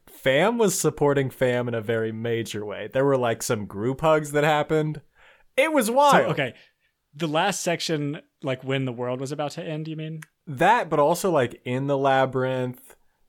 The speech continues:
Speaker 1: They're,
Speaker 2: Mm,
Speaker 1: like,
Speaker 2: mm-hmm.
Speaker 1: being very aware of everyone's feelings and, like, treating everyone with kindness around them. And it was just, like, like, their team was very supportive, and I was here
Speaker 2: Right.
Speaker 1: for it.
Speaker 2: I agree.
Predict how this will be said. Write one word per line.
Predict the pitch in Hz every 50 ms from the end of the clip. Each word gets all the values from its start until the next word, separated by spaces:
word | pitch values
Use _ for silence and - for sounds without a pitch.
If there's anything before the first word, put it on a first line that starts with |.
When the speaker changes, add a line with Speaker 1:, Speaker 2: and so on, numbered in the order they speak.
| _
Speaker 1:
They're, | - 120 117
Speaker 2:
Mm, | 117 113
Speaker 1:
like, | 117 113 110 107 -
Speaker 2:
mm-hmm. | - - 113 110
Speaker 1:
being | 110 117 120 120 120
very | 101 113 113 117 113
aware | 104 98 92 98 101 104 104 110
of | 110 104
everyone's | 104 101 101 101 98 95 92 92 - -
feelings | - - - 127 127 131 131 127 127 127 127 127 123 123 123 120 120 120 120 - -
and, | - - 107 101 98
like, | 92 90 87 82 85 - - _ _ _ _ _ _ _ _ _ _ _ _ _ _ _ _ _ _ _ _
treating | - - 120 117 113 110
everyone | 113 107 104 104 98
with | 95 92 - _
kindness | - - - 170 170 175 170 165 160 160 156 156 151 -
around | 160 143 139 143 139 139 143 143 139 139
them. | 139 139 135 135 135 135 139 - - _ _ _ _ _ -
And | 117 120
it | 117
was | 117 107
just, | - - 139 135 - -
like, | 151 127 113 101 95 - - _ _ _ _ _ _ _
like, | - 120 117 117
their | - 123 123
team | 147 - - - - 143 151 175 196 185 160 135
was | 120 120 120 113
very | 107 101 107 117 123 127 127 123 120
supportive, | 113 - - 120 107 - - - - 123 131 123 95 98 - - - _ _ _ _ _ _ _ _ _ -
and | 120 120 117
I | 117 113
was | 110 107 -
here | - - 117 120 120 120 120
Speaker 2:
Right. | 113
Speaker 1:
for | 117 117 - 87 95 - -
it. | - - - - _ _ _ _ _ _ _ _ _ _ _ _ _ _ _ _ _ _ _ _ _ _ _ _
Speaker 2:
I | - 151 202
agree. | 254 262 175 - - 127 123 120 - - - - - _